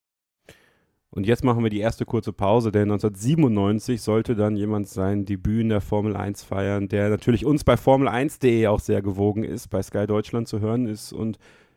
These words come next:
ja, nicht nur der kleine Bruder von Michael sein wollte, sondern seine eigene, ganz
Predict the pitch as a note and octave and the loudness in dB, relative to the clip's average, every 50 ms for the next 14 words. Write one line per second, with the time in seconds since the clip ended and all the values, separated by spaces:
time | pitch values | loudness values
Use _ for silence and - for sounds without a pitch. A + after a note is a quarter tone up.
0 | _ - A2 A2 A2+ G2+ F2+ - _ _ _ _ A#2+ C#3 D#3+ - - - A#2+ B2+ | _ 0 2 2 2 2 0 -6 _ _ _ _ 2 4 4 2 0 2 4 6
1 | F3 A3+ A#3+ - A#2+ - - A#2+ G#2 G#2 G#2+ G#2 F#2+ G2+ G2 A2 G#2+ G#2+ F#2 - | 8 8 8 6 4 2 2 0 0 2 2 2 0 0 0 0 2 2 0 0
2 | - G2 F#2+ G2+ A#2 A#2+ - G#2+ C2 E2 F#2 F2 F2 F2+ F2 G2 G2 F2+ F2+ F2+ | -2 -2 0 0 0 0 0 0 0 0 -2 -2 -2 -2 0 0 -2 -2 -2 -4
3 | F#2+ - G#2 F#2 F#2+ G2+ G2+ G2+ G2+ A2 - - A#2 G#2+ G2+ F#2 E2+ D#2+ - - | -4 -4 -4 -2 -2 -2 -2 -2 -2 -2 -2 -2 -2 0 0 -2 -2 -4 0 2
4 | A2 A#2 D3 D#3 - - - | 4 4 4 2 0 -10 -18